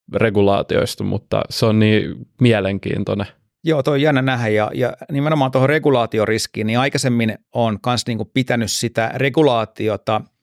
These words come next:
Speaker 2: jonkunlaisena riskinä, mut nyt toi Bitcoinin hyväksyntä ja ikään kuin S E C:n hyväksyntä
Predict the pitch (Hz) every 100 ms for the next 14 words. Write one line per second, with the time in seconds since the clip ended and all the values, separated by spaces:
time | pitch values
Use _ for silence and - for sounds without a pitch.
0 | - 131 151 151 120 104 110 120 131 -
1 | 117 131 _ _ _ 120 127 131 131 120
2 | 113 - 147 - 127 110 113 135 120 -
3 | 113 98 104 104 107 107 117 127 120 101
4 | 110 113 120 - 117 98 104